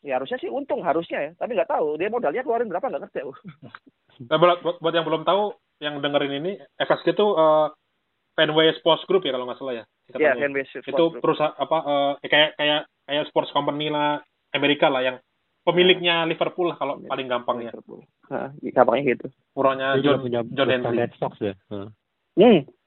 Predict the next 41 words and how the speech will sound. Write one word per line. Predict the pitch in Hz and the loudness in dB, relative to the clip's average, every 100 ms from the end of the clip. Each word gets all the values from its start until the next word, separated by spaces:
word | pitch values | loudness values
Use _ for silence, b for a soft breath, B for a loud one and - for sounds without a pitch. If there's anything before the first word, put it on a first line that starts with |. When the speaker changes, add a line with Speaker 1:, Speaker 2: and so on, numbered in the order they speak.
| _ _ _ _ - _ _ _ _ _ _ | _ _ _ _ -20 _ _ _ _ _ _
Speaker 3:
Ya, | 120 117 | -2 -2
Red | - | -2
Sox | 170 | -2
juga | 147 123 180 | 0 0 0
kan | |
di-, | 170 123 143 | -4 -6 -2
dibeli | 120 120 120 120 117 113 139 160 | 0 2 2 0 -2 0 0 0
waktu | - | -2
pas | 123 120 - - | -6 -6 -6 -4
lagi | 113 113 110 | -4 -2 -4
cupu-cupunya | 117 117 113 131 131 | -4 -8 -6 -4 -2
kan, | 117 117 | -4 -2
akhirnya | 110 117 | -2 0
juara | 104 101 | -2 0
lagi | 98 98 98 101 | -2 -4 -6 -12
gitu. | 113 b b - | -14 b b -2
Ya, | 113 | 2
Speaker 1:
Wah. | 104 | 4
Speaker 3:
Liverpool | 113 113 135 | 6 6 6
juga. | 117 123 b b b b _ 131 | 2 -2 b b b b _ -6
Kalau, | 131 139 | -2 0
kalau | 139 139 | 2 2
gue | 151 | 2
sih | 226 | 0
pribadi | 175 131 147 202 | 0 0 2 0
percaya | - - 131 151 | -4 -6 -2 0
sih | 165 151 | 0 -2
sama | 117 117 113 113 113 143 - | -2 -2 -2 -4 -6 -10 -8
F | 127 123 | -6 -4
S | 120 | -4
G | 117 120 | 0 0
ini. | 120 123 _ _ | -2 -8 _ _
Justru | 113 - 120 | -10 -4 -4
bisa | 110 113 | -2 -2
naikin. | 110 104 - 104 110 | -2 -2 -4 -8 -4
Ya, | 127 123 | -2 2
ini | 190 | 2
udah | 143 120 | 0 -2
terbukti | 113 107 151 | -6 -6 -8
sekarang | - 131 147 127 - 123 | -4 -4 -4 -8 -12 -10
dengan | 113 104 | -8 -8